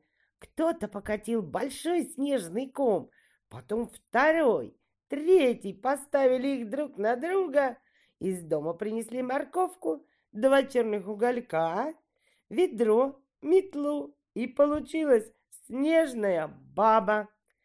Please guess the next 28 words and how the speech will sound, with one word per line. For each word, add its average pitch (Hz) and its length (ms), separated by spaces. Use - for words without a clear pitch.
Тут 294 320
все - 280
как 269 280
начали 294 580
лепить 247 480
одну 269 520
снежную 220 680
бабу 190 460
за 202 160
другой. 185 760
А 123 140
когда 165 480
на 160 180
землю 160 400
спустился 165 760
вечер, 170 600
и 269 140
все 269 220
разошлись 202 600
по - 140
домам, 180 480
из 120 300
труб 220 360
заструился 180 840
дым, 147 360
а 139 160
в 131 100
окнах 269 360